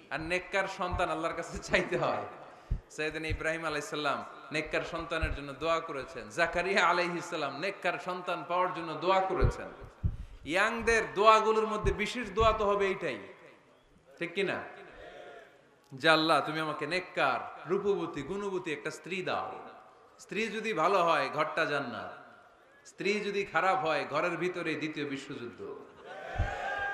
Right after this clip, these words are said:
ঠিক কি না? A timely marriage is very important for the young society of Bangladesh। সময় মতো বিয়ে, এটা সব জায়গায় আমি বলি।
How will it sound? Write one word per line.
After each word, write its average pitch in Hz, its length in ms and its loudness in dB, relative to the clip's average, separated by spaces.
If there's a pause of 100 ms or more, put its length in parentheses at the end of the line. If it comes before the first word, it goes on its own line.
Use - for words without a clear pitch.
(300)
ঠিক 160 160 -2
কি 214 120 2
না? 165 280 6 (1400)
A 147 220 -2
timely 254 440 4
marriage 233 540 8
is 175 260 -2
very 220 220 6
important 185 720 4 (260)
for 165 120 -2
the 180 80 4 (120)
young 214 360 4
society 196 440 6
of 170 240 0
Bangladesh। 165 560 2 (1800)
সময় 190 420 4
মতো 214 240 4
বিয়ে, 175 500 4 (1080)
এটা 156 180 0
সব 202 280 2
জায়গায় 196 320 6
আমি 185 160 2
বলি। 160 300 2